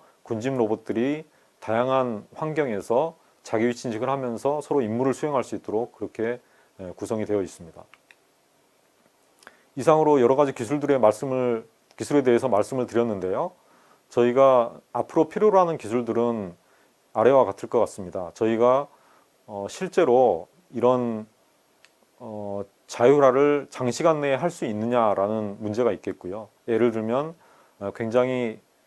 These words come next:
그런 다이나믹한 환경 또는, 어, 날씨나 조명이 변하는 그런 환경, 그런 데서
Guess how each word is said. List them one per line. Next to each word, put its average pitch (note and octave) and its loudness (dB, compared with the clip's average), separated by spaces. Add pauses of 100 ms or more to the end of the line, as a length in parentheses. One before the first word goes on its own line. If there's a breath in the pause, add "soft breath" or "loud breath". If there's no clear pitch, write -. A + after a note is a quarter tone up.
(120)
그런 A2 -6
다이나믹한 B2+ -2
환경 A2+ -4 (280)
또는, D3 -4 (440 soft breath)
어, F#2+ -10
날씨나 A#2+ 0
조명이 C#3 -2
변하는 A2+ -2
그런 G#2+ -2
환경, A#2 -6 (200)
그런 C3 0
데서 B2+ 2